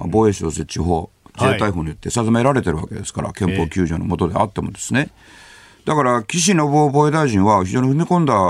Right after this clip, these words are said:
Speaker 2: ことをおっしゃってるけども、同時に全く問題のない、
Speaker 1: うん。
Speaker 2: 揺るぎのない、
Speaker 1: はい。
Speaker 2: あの、いわば当たり前のことをやって、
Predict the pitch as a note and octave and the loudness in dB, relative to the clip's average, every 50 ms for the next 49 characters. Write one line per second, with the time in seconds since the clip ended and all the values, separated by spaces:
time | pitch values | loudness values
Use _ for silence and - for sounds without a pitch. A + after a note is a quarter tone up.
0 | E2+ F2+ F2 - G2+ F2+ G#2 E2+ F2 F2+ - - - - - E2 D#2 E2 D#2+ E2 | 0 0 -2 -4 -4 -2 0 0 0 0 0 -2 -4 -2 -4 -4 -4 -4 -4 -4
1 | E2+ E2 D#2+ - D3 D#3+ D#3 D3+ D#3+ D3+ C#3 A#2+ C3 D#3+ D#3+ - - - G3+ - | -4 -2 -2 0 0 2 2 2 2 2 2 2 2 0 0 -2 -4 -4 -4 0
2 | F#3+ F#3 F3+ D#3 D#3 D#3+ D#3 D#3 D3+ D3+ D3 C#3+ C3+ A2 E2+ - - - A2 A#2 | 0 2 2 2 2 2 2 2 2 2 2 4 2 2 0 -2 -6 -4 0 0
3 | A#2+ B2 A#2+ A#2+ A#2 A2+ A2 G#2+ G#2+ G2+ F#2+ G2 C#3 D3 D3+ D3 C#3+ C#3 C3+ C3+ | 2 2 2 2 2 2 2 0 0 0 2 2 2 4 4 4 4 4 4 2
4 | B2+ A2 - - G2 - - A#2 A2 G2+ F2+ E2 _ _ _ _ _ - - A#2+ | 2 2 0 -2 -6 -8 -6 -4 -4 -4 -4 -8 _ _ _ _ _ -4 0 2
5 | A#2 A#2 A2+ A2+ A2 A2 G#2+ G#2 G#2+ A#2 C#3+ C3 G#2+ F2+ - C#3+ - _ - G3+ | 4 4 4 4 4 4 4 2 2 2 2 2 2 2 2 0 0 _ -2 0
6 | G3+ G3 G3 G3 F#3+ F3+ F3+ F#3 - E3+ C3+ G2+ F#2 E2+ D#2+ - - - A#2 A2 | 2 2 2 2 2 2 2 2 2 4 2 4 2 0 -2 -4 -2 -2 -2 0
7 | - - - | -2 -4 -8